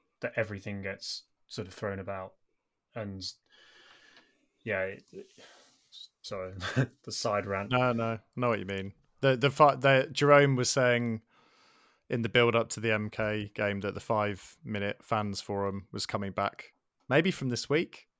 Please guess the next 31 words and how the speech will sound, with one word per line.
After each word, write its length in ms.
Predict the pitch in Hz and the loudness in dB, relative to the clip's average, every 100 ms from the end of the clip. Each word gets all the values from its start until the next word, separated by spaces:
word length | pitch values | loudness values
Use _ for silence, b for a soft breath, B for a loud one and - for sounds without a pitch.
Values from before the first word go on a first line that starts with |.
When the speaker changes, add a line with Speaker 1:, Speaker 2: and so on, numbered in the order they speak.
| _ _ _ _ _ _ _ _ _ _ _ | _ _ _ _ _ _ _ _ _ _ _
Speaker 2:
Um, 420 | 123 120 113 113 - - | 4 4 4 -2 -6 -6
so 140 | - | 2
I'm 220 | 120 113 - _ _ _ _ _ _ _ - | 2 2 -2 _ _ _ _ _ _ _ -6
not 160 | 120 | -4
sure 240 | - 120 107 | -2 -2 0
who's 200 | 113 107 | 0 -2
gonna 160 | 117 110 | -2 -2
be 80 | |
doing 260 | 107 104 101 | -2 -2 -2
that, 220 | 104 104 - | -2 -2 -4
but 80 | |
you 120 | 113 101 | -8 -6
can 100 | 107 | -6
imagine 380 | 104 104 104 98 | -4 -4 -4 -6
the 120 | 101 | -2
line 340 | 98 98 92 101 | -2 -2 -4 -10
of 100 | - | -12
questions. 520 | - 107 - - 87 98 | -6 -6 -6 -10 -8 -8
I'll 80 | |
just 220 | 90 - 110 | -6 -6 -6
be 180 | 95 - _ - | -8 -10 _ -10
surprised 640 | - - - 92 95 92 | -8 -6 -2 -2 -2 -6
if 140 | 98 - | -10 -8
there's 200 | 95 101 | -8 -6
anything 560 | 95 92 - 92 87 85 _ _ _ _ _ _ _ - | -6 -8 -8 -8 -8 -14 _ _ _ _ _ _ _ -8
too 540 | - 107 101 95 90 - _ _ _ _ - | -4 -4 -4 -6 -10 -14 _ _ _ _ -8
significant, 760 | - 101 95 - - 90 87 - _ _ - | -6 -4 -6 -6 -8 -6 -8 -14 _ _ -6
um, 340 | 98 90 87 | -2 -2 -4
kind 160 | - 95 | -8 -8
of 100 | 90 | -6
delivered 500 | 98 92 90 90 | -6 -6 -6 -6